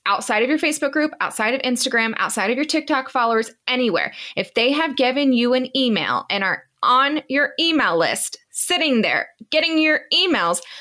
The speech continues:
they're the people that are the warmest. So that's who we've always been like, "Okay, what's our conversion rate of our warmest people," right? So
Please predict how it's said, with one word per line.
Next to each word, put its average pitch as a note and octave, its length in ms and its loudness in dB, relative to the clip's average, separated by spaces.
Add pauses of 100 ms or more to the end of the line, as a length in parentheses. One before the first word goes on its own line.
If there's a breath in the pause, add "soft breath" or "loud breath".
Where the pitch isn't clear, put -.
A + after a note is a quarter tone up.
(160 loud breath)
they're C4 260 2
the D#4 80 0
people C4 240 0
that G#3 120 2
are F#3+ 120 2
the F#3 140 -2
warmest. E3 340 0
So A3 120 2
that's C#4+ 280 0
who E4+ 140 4
we've B3+ 280 0
always G#3+ 300 2
been G#3 180 0
like, F3+ 220 -4
"Okay, G#3 220 0
what's F#3 220 0
our - 100 0
conversion G#3 460 0
rate F#3+ 180 0
of E3+ 100 -2
our F3 180 2
warmest F3 520 0
people," B2 380 -2
right? F#3+ 340 -2 (480 loud breath)
So G#3 480 0